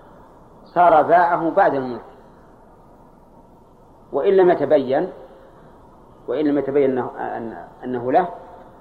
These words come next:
فإنها لل-، للوكيل في العقد الأول، فهي إذن للوكيل على، على كل تقدير.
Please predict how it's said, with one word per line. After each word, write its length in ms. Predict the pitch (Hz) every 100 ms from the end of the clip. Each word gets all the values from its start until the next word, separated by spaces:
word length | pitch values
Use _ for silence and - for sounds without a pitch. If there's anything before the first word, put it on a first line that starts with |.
| - - -
فإنها 500 | 165 175 170 180 190 - - - - - - -
لل-، 680 | 135 135 131 131 131 127 120 -
للوكيل 600 | 143 147 143 151 170 180 - - - - - - -
في 60 | -
العقد 280 | 170 160 -
الأول، 360 | 123 107 98 - - - - - - - - - -
فهي 300 | 165 160 170
إذن 180 | 160 147
للوكيل 440 | 175 160 - 185
على، 140 | 160 175
على 320 | - 147 165
كل 240 | 160 139
تقدير. 360 | 135 104 113